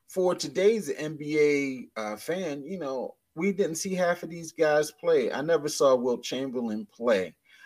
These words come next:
Um, I did see John Havlicek. I'm old enough to say I saw Havlicek probably in the twilight of his career, and this had to be, like, seventy-six, seventy-seven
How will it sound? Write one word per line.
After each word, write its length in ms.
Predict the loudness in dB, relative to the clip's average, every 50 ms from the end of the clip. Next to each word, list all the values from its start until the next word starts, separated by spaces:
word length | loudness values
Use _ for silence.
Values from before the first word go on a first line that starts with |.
| -20 -20 _ _
Um, 200 | 0 0 0 2 6
I 100 | 6 6
did 300 | 6 6 4 6 6 6
see 260 | 6 4 -2 -4 -6
John 300 | 0 2 4 4 4 4
Havlicek. 600 | 4 4 4 4 4 0 -4 -2 2 4 4 4 2
I'm 120 | -2 -2 0
old 200 | 0 0 0 0
enough 240 | -2 -2 -2 -2 -4
to 80 | -8
say 220 | -4 -2 0 0 2
I 120 | 0 0
saw 300 | -2 0 2 2 2 2
Havlicek 640 | 2 0 0 -2 0 -2 -4 -4 -2 0 0 0 0 -2 _
probably 680 | _ 0 2 2 2 2 -2 -4 -4 -4 -4 -4 -6 -8 _ _ _ _ _ _ _ _
in 160 | -4 -2 0 0
the 80 | -2
twilight 640 | -2 -6 -4 2 4 6 6 6 6 4 4 2 2
of 160 | 0 -4 -4
his 160 | -6 -10 -12
career, 580 | -12 -12 -12 -10 -6 -4 -4 -2 -2 -2 -4 -4 -6
and 260 | -8 -8 -8 -8 -4
this 180 | -4 -6 -4 -2
had 220 | -2 -2 -2 -4
to 60 | -8
be, 200 | -10 -8 -8 -6
like, 300 | -4 -2 -4 -4 -4 -8 _
seventy-six, 1040 | -14 -12 -4 0 2 2 2 0 -4 -6 -6 -8 -8 -6 -6 -6 -6 -6 -12 -8 -2
seventy-seven 960 | 0 0 0 0 -4 -10 -12 -14 -14 -12 -8 -6 -6 -6 -6 -8 -12 -16